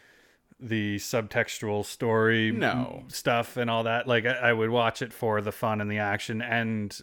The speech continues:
Speaker 1: the humor and, like, the just, uh, like, I had a good feeling at the end of <laughs> this, which is weird 'cause it's a sad, like, somewhat a somber ending. But, like, I just, when it finished, I was just like, "Well done, lads." Like,
Speaker 2: Yeah, yeah.
Speaker 1: <laughs> you knocked that one out of the park.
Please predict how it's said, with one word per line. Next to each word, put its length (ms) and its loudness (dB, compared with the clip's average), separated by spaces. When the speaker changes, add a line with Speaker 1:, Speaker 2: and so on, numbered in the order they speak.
Speaker 1:
the 340 -2
humor 540 0
and, 240 -2
like, 380 -2
the 180 -4
just, 340 -6
uh, 140 -12
like, 260 0
I 100 4
had 240 4
a 60 2
good 260 -2
feeling 560 -4
at 140 0
the 120 -2
end 140 0
of 140 -4
<laughs> 60 -4
this, 200 -4
which 200 -4
is 140 -8
weird 320 0
'cause 200 -4
it's 140 -8
a 60 -8
sad, 560 2
like, 260 -8
somewhat 380 -2
a 40 2
somber 560 0
ending. 400 -2
But, 180 0
like, 200 2
I 100 2
just, 260 -2
when 480 -4
it 80 -6
finished, 440 -2
I 60 -2
was 80 -2
just 200 -6
like, 360 -2
"Well 220 -2
done, 280 2
lads." 460 -6
Like, 120 -2
Speaker 2:
Yeah, 180 6
yeah. 420 4
Speaker 1:
<laughs> 40 -8
you 60 -2
knocked 200 4
that 160 4
one 140 4
out 100 6
of 60 2
the 80 -4
park. 340 6